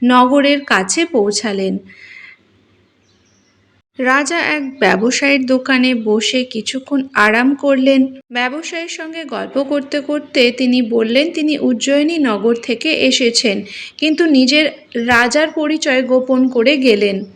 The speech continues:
কিছু সময় বিক্রমাদিত্য সেখানে বসে থাকতে থাকতে ব্যবসায়ীর প্রচুর দোকানে আমদানি হতে শুরু করলো। ব্যবসায়ী বিক্রমাদিত্যকে অত্যন্ত ভাগ্যবান মনে করে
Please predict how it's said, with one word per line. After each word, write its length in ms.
কিছু 260
সময় 380
বিক্রমাদিত্য 760
সেখানে 420
বসে 360
থাকতে 560
থাকতে 540
ব্যবসায়ীর 600
প্রচুর 760
দোকানে 440
আমদানি 600
হতে 360
শুরু 340
করলো। 580
ব্যবসায়ী 680
বিক্রমাদিত্যকে 1120
অত্যন্ত 560
ভাগ্যবান 800
মনে 320
করে 360